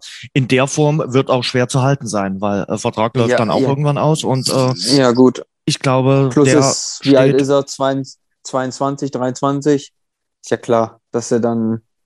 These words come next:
Speaker 2: aber wie gesagt, ich, ich find Hummels besser. Also,
Speaker 1: Mhm.
Speaker 2: aber das ist eine persönliche Meinung. Viele andere haben wahrscheinlich eine ganz andere und, ähm,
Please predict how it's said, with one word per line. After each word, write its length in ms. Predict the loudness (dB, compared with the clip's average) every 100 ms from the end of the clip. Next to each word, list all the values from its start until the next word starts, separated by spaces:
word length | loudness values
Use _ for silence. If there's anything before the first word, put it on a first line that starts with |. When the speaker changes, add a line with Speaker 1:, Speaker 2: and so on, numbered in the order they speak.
| _ -2
Speaker 2:
aber 240 | 2 4
wie 80 | 6
gesagt, 200 | 4 4
ich, 120 | 0
ich 200 | 0 0
find 220 | 2 2
Hummels 260 | 2 0 -2
besser. 300 | -4 -6 -12 _ _
Also, 240 | -2 0 -2
Speaker 1:
Mhm. 60 | -4 _ _ -20 -20 _ _
Speaker 2:
aber 180 | 2 4
das 160 | 4 4
ist 460 | 2 0 -10 -16 -20 _
eine 80 | 2
persönliche 360 | 4 6 6 6
Meinung. 320 | 6 6 4
Viele 280 | 4 6 6
andere 300 | 4 2 2
haben 120 | 0
wahrscheinlich 320 | -4 -6 -6
eine 60 | -6
ganz 200 | -6 -6
andere 320 | -6 -4 -4
und, 260 | -4 -6 -6
ähm, 200 | -4 -4